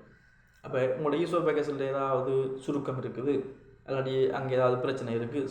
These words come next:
ஸ்பிங்டர் அங்க இங்க அலக்கழிஞ்சிருக்கு, ம், ஹைடஸ் ஹெர்னியா இருக்கு, இது போன்ற செயற்பாடுகளை நாங்க எக்ஸ்ரே பிடிக்கும்போது அந்த பேரியம் லிக்விட் இருக்கிற இடத்த வச்சு கண்டுபிடிச்சிடலாம்.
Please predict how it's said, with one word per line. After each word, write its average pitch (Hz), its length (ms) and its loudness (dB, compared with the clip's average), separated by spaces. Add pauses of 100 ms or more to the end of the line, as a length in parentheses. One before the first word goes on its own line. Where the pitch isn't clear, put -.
ஸ்பிங்டர் 131 280 -2
அங்க 127 220 0
இங்க 123 200 -2
அலக்கழிஞ்சிருக்கு, 123 720 -4 (340)
ம், 113 260 -8 (160)
ஹைடஸ் 135 340 -4
ஹெர்னியா 120 320 -4
இருக்கு, 123 540 -6
இது 151 180 0
போன்ற 151 220 0
செயற்பாடுகளை 117 580 0
நாங்க 135 500 -4
எக்ஸ்ரே 143 320 -2
பிடிக்கும்போது 110 640 -2
அந்த 127 160 -4
பேரியம் 151 400 2 (200)
லிக்விட் 147 320 -4
இருக்கிற 147 220 -2
இடத்த 135 220 -2
வச்சு 127 560 -4 (160)
கண்டுபிடிச்சிடலாம். 110 580 -6